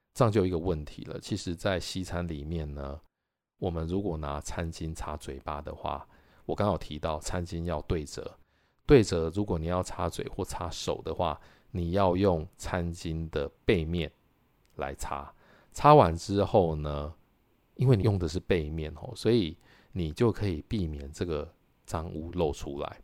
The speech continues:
那如果是像我刚刚提到，我个人的习惯是折成三角形。对折成三角形的话呢，你就等于说有两片，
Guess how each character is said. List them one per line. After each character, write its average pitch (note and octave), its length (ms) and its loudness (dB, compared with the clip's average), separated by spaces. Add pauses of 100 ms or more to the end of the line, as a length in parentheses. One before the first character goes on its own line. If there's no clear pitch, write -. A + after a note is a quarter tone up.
(420)
那 F3+ 180 10
如 C3+ 140 8
果 C#3 100 10
是 G2+ 160 2
像 A2 160 6
我 D#2+ 80 4
刚 E2 140 0
刚 F2 100 4
提 E2 180 -8
到， E2+ 120 2
我 E2 80 2
个 C#3 140 6
人 F#2+ 160 6
的 D#2+ 100 -2
习 - 180 -8
惯 F#2 180 0
是 F#2 60 -4
折 D2 200 -4
成 D2 200 -8
三 D#2 240 -6
角 D#2 240 -8
形。 - 200 -16 (480)
对 F3+ 180 12
折 A2+ 160 10
成 G#2+ 160 4
三 A2+ 200 4
角 G2 140 6
形 D2+ 240 -6
的 D#2 120 -2
话 E2+ 240 2
呢， D#2 300 -4
你 F2 120 -4
就 G2+ 100 0
等 E2 160 -2
于 D2+ 80 -6
说 F2+ 220 -2
有 D#2+ 240 -2 (400)
两 D2+ 300 -4
片， E2+ 340 0